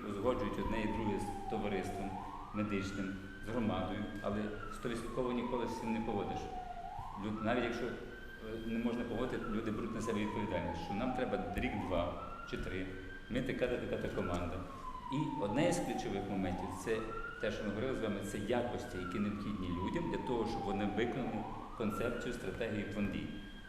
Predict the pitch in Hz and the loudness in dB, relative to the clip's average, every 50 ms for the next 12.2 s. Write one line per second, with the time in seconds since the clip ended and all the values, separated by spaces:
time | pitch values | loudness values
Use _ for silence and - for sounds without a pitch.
0 | - - 120 117 - - 104 92 101 127 147 143 - 143 - - 113 104 104 107 | -2 0 2 2 2 2 -2 0 0 0 2 2 2 0 0 0 2 2 4 4
1 | 104 - - 127 123 - 110 107 107 - - - - - - - - 131 131 131 | 2 2 0 -2 0 0 0 0 0 -2 -2 -4 -4 -4 -4 -2 4 6 6 6
2 | 131 131 123 120 113 113 - - 127 - - - - - 123 117 120 - 120 113 | 6 6 4 4 4 2 0 0 -2 -2 -2 -2 0 0 0 0 2 2 0 0
3 | 110 110 107 - 104 95 90 90 85 87 85 98 98 110 117 123 127 131 139 139 | 0 0 0 0 0 2 2 2 0 0 0 0 0 2 2 2 2 4 4 4
4 | 131 120 117 113 110 113 - - - 107 104 104 95 87 - - 73 73 69 - | 2 4 2 2 0 0 -2 -2 -2 -2 0 0 0 0 0 -2 -4 -4 -4 -6
5 | - - - - - - - 95 90 101 127 127 120 113 123 110 107 110 107 104 | -8 -8 -8 -10 -10 -6 -4 -4 0 2 2 2 4 2 2 2 4 6 6 4
6 | 95 101 101 98 101 95 95 95 98 101 101 113 127 131 - - - - - - | 4 4 2 2 2 2 2 2 2 2 2 2 2 2 2 0 -2 -2 -4 -4
7 | - - - - - - - 117 123 117 113 110 107 101 98 101 101 98 95 95 | -6 -6 -6 -6 -6 -2 0 0 2 2 2 2 2 2 2 2 0 2 2 2
8 | 98 101 104 - - - 92 92 95 92 98 92 92 104 110 117 120 127 - - | 2 2 2 2 0 -2 -2 -2 -2 -2 -2 -2 -2 -2 0 0 -2 -4 -6 -8
9 | - - - - 110 113 113 113 113 107 98 95 101 104 98 98 98 92 92 95 | -8 -10 -6 2 2 2 2 4 2 0 2 2 2 2 2 2 2 0 0 -2
10 | 90 92 87 90 90 90 90 104 104 95 95 98 98 101 92 90 95 90 90 - | -2 -2 -2 -2 -2 0 0 2 2 2 0 0 2 2 2 2 2 -2 -2 -2
11 | 98 92 92 95 92 98 95 92 92 90 120 123 123 120 - 104 98 95 - 101 | -2 -2 -2 0 0 0 0 0 0 0 0 0 0 0 -2 -2 -4 -2 -2 -2
12 | 101 110 110 101 | -2 -2 -2 -4